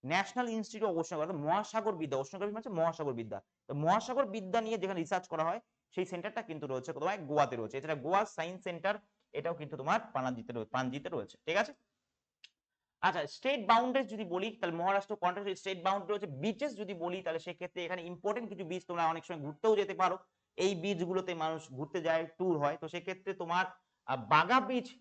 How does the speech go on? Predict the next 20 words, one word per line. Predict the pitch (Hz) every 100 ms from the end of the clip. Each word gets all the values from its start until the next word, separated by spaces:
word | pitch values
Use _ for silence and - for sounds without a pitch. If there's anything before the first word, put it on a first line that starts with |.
| -
এটা | 165
very, | 175 120 175 214
very | 220 214
important | 196 202 196
পরীক্ষার | 175 175 - 160
জন্য | 160 151
আসে | 147 175
স্ট্র্যাটেজিকের | - 143 156 151 151
দিক | 147 -
থেকে, | 170
যে | 208
বাগা | 135 139 160 208
বিচটা | 185 196 175
কোথায় | 160 143 117
রয়েছে। | 104
দেখো, | 196 151
বিচের | 127 185 - 185 175
নাম | 185 190 165
যখনই | 151 190 175
আসবে, | 143 139